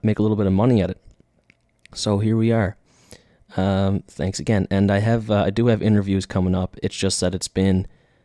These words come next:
a little, it's been hard to get everybody's schedule going, you know, to work out and,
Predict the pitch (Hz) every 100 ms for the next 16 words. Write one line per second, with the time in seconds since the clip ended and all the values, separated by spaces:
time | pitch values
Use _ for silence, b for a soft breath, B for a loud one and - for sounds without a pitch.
0 | b b - 110 113 110 98 - 95 98
1 | 98 101 98 98 95 95 92 92 92 92
2 | 92 92 - - - - - 101 101 98
3 | 98 95 95 - - - _ - 95 92
4 | 92 98 92 98 92 87 92 92 87 101